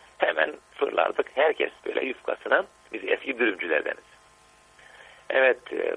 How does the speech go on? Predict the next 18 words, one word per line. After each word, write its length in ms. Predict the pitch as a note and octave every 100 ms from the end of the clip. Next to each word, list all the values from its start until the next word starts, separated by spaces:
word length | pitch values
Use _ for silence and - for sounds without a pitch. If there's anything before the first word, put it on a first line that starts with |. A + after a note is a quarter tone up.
| - -
toplanırdık 680 | E3+ - A2+ G#2 C3 -
bir 120 | -
damın 300 | G2+ F#2+ F2+
üzerine, 480 | E2+ E2+ F#2+ C#3 F3 - - - _ -
e, 40 | F#2 F#2 A#2 - D#3
sıraya 300 | B2+ G#2 B2
dizilirdik, 720 | A#2 G2 - - E3 - -
birbirimize 500 | C3 - F2+ F#2 B2+
sorardık. 460 | - C#3 B2+ - - _ - -
"Senin 300 | B2 A#2+ A#2
dürümün 460 | A#2+ A#2+ A#2 A2+ B2+
neli? 400 | E3+ C#3 A#2 E3 _ _ -
Senin 280 | G#2+ G#2+
dürümünde 400 | G2+ G#2+ G#2 G2+ A2
ne 160 | E3
var?" 240 | C#3 D3+ - _ _ - - - - -
Tabii 240 | - G2+ G2+
ki 320 | - A2